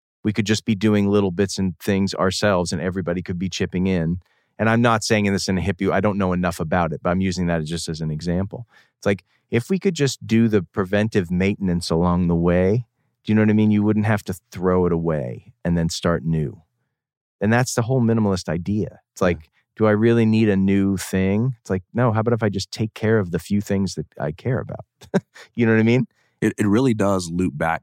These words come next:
Speaker 3: to everything you said earlier about rigidity. One of my favorite books, Robert Fritz, The Path of Least Resistance, he makes this powerful distinction between creativity and problem solving.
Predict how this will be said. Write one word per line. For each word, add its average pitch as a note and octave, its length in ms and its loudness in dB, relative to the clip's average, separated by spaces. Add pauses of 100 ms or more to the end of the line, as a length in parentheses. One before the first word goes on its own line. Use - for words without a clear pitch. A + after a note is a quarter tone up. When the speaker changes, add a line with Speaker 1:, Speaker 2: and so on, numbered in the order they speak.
(120)
Speaker 3:
to D#2 440 -2 (560)
everything F2+ 360 -2
you F2 60 0
said E2 220 -4
earlier E2 400 0
about D2+ 380 -2
rigidity. D#2 640 -2 (460)
One F#2+ 120 0
of F2+ 60 0
my F#2+ 120 0
favorite E2+ 300 -2
books, D2+ 280 -4
Robert E2 300 -2
Fritz, - 380 -6
The - 80 -14
Path D#2+ 300 -4
of D2+ 100 -8
Least D#2+ 200 -6
Resistance, D#2 520 -6
he E2+ 80 -6
makes E2 220 -6
this - 120 -10
powerful G#2 460 -2
distinction D#2+ 580 -6 (540)
between E2+ 300 -2
creativity D#2+ 600 -2
and C#2+ 100 -4
problem G2 380 0
solving. - 400 -6